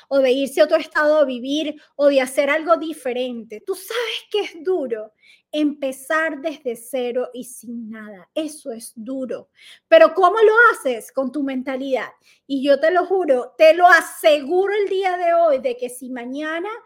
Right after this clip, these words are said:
nuevamente me toca irme de aquí solamente con mi bicicleta y mi carry-on, volveré a empezar más rápido y será mejor.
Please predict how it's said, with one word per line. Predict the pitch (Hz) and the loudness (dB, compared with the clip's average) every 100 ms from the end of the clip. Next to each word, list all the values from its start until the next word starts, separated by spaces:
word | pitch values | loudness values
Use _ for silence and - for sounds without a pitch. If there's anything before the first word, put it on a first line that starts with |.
| _ _ _ | _ _ _
nuevamente | 269 294 302 320 294 - 214 214 _ | -8 -6 -6 -6 -8 -10 -14 -14 _
me | 254 247 | -12 -4
toca | 302 294 277 208 | -2 -2 -4 -10
irme | 285 269 294 302 | -8 -8 -4 -4
de | 294 | -4
aquí | 294 339 339 | -6 -10 -10
solamente | - 254 269 294 285 | -10 -10 -8 -8 -10
con | - 262 | -8 -10
mi | 311 | -8
bicicleta | 339 349 415 311 277 202 - | -12 -10 -6 -6 -6 -10 -12
y | 254 | -14
mi | 240 | -12
carry-on, | 240 330 311 254 254 311 _ _ _ | -6 -4 -4 -6 -8 -16 _ _ _
volveré | 262 262 254 240 | -8 -4 -4 -6
a | |
empezar | 233 277 285 | -8 -8 -6
más | 285 302 | -6 -8
rápido | 320 269 240 254 240 - _ | -6 -6 -6 -6 -6 -8 _
y | 220 | -16
será | 233 220 | -14 -16
mejor. | 185 190 - | -18 -20 -20